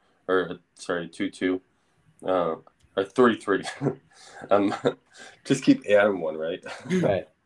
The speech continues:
Speaker 1: I'll get it right eventually. So, and then they're also on Cameron Jameson, the number six overall player. So they're on some big ties.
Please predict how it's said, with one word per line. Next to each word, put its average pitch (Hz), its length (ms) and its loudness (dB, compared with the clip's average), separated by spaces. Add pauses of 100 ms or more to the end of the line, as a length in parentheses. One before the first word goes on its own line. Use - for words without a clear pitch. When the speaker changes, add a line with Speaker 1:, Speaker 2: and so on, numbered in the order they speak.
(500)
Speaker 1:
I'll 104 120 4
get 110 100 6
it 98 80 6
right 98 140 6
eventually. 90 580 -2
So, - 240 -2
and 95 160 -4
then 90 240 -2
they're 92 140 0
also 92 320 -2
on 85 100 -6
Cameron 85 480 -8
Jameson, 78 600 -12
the 78 80 -10
number 78 240 -8
six - 360 -8
overall 78 340 -2
player. - 220 -8
So - 140 -10
they're 117 180 6
on 127 100 6
some 123 160 2
big 120 160 0
ties. 104 440 2